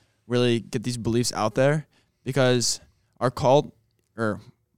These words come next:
our organization, whatever you wanna call it, was, uh, was s-, sm-, small, but definitely growing.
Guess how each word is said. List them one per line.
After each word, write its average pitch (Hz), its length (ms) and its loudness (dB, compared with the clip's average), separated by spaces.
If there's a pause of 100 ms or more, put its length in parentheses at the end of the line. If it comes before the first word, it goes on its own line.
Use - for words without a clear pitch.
(120)
our 104 160 -8
organization, 123 440 -2
whatever 110 160 -2
you 110 40 -4
wanna 113 80 -2
call 104 220 -2
it, 95 100 -6 (420)
was, 123 240 0
uh, 113 300 2 (640)
was 120 320 -6
s-, - 140 -4 (140)
sm-, - 260 -10
small, 120 400 2
but 123 100 -6
definitely 143 280 2
growing. 127 460 2